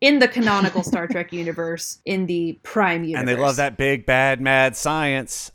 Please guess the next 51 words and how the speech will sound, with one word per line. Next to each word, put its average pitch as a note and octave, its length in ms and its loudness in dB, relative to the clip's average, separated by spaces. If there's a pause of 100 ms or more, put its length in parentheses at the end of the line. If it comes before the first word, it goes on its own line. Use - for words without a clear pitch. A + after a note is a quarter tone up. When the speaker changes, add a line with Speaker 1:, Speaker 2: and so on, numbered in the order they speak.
(100)
Speaker 2:
I G#2 60 -6
mean, G#2+ 400 -4
they G2+ 160 -6
do C3 360 -4
just B2 140 -8
like, C3+ 120 -10
"Hey, E3 140 0
what D#3 120 0
are E3 40 2
you D3+ 60 -2
guys D3+ 160 0
doing?" D3+ 300 2
Some G3+ 240 0
kind G3+ 240 2
of G3+ 60 2
Speaker 1:
Mm-hmm. B3 60 4
Speaker 2:
crazy F#3+ 360 4
experiment F3+ 640 0
where D#3+ 160 0
we D#3+ 120 -2
might E3+ 260 2
collapse E3 480 0
reality C#3+ 560 2
on A2+ 180 0
itself. G#2+ 500 -4 (120)
Why? G#2+ 480 -2 (120)
See - 280 0
what A3+ 200 8
happens. D#3+ 760 4
Speaker 1:
They F#3 140 0
love F3+ 260 2
it. E3 280 -6
Speaker 2:
Okay, C3 460 -8
team. G2 680 -10
<laughs> - 60 -20 (160)
Speaker 1:
They're G#3+ 180 4
not A3 200 6
above A3 280 2
torturing G#3+ 560 2
sentient G#3 500 -4
life F#3 440 -4
or A3+ 200 8
doing B3+ 320 4
genocide. G3+ 540 2
They've G#3+ 100 4
done A3 160 0
both F#3+ 200 2
of A3+ 100 -6
those. F3+ 440 -6
Speaker 2:
Oh, A#2+ 380 -10
yeah. F2 360 -8